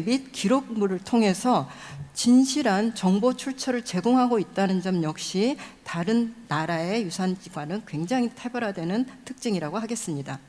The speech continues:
자, 그렇다면 우리가 왜 이 진정성의 얘기를 먼저 시작을 하는가?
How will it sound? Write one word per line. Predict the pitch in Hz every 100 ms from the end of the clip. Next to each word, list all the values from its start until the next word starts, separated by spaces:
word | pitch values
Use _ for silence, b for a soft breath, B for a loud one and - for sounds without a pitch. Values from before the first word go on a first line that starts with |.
| - - _ b b b b b b b _
자, | 214
그렇다면 | 196 294 311 302 214 208 185 135
우리가 | 196 269 285 202 202 156
왜 | 143 269 302
이 | 220 -
진정성의 | - 185 285 302 294 269
얘기를 | 196 214 208
먼저 | 151 165 190
시작을 | - 247 202 190
하는가? | 220 170 170 165 131